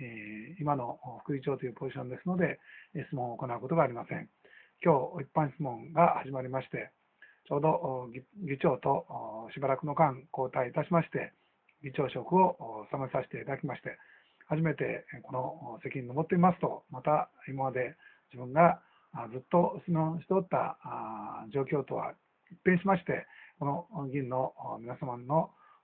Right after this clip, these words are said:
お、皆さんの、お、質問が、あ、スムーズに進みますよう、行政の、お、答弁がきちんと行われるようにするのが、あ、自分の役割と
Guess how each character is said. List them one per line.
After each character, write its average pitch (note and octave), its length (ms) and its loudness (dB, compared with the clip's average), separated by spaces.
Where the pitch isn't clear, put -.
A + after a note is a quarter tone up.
お、 B2 180 -6
皆 C3 180 -2
さ C#3 120 -2
ん B2 80 -6
の、 D3+ 300 2
お、 - 340 -18
質 D#3 80 -4
問 B2+ 160 -2
が、 C3+ 340 2
あ、 - 320 -10
ス D3+ 60 -8
ム C#3 100 -4
ー - 20 -6
ズ D#3+ 80 2
に F3+ 220 6
進 E3 100 -2
み - 20 -
ま E3+ 200 6
す - 60 -2
よ - 200 -2
う、 - 40 -6
行 C#3 100 2
政 C3+ 280 -2
の、 F#3 220 4
お、 A2+ 580 -12
答 D#3+ 100 6
弁 B2 220 -4
が E3 240 6
き - 40 -16
ち E3+ 60 0
ん D#3 80 0
と C#3 140 2
行 E3+ 100 4
わ F#3 140 8
れ F#3+ 80 4
る F#3+ 80 2
よ F#3 80 2
う F#3 40 4
に F3 100 6
す - 80 -8
る G3+ 60 0
の G3+ 80 2
が、 E3+ 260 6
あ、 C3+ 60 -6
自 B2 120 -6
分 B2+ 180 -6
の F3+ 320 6
役 C#3 240 -4
割 C3 160 2
と A#2+ 260 -6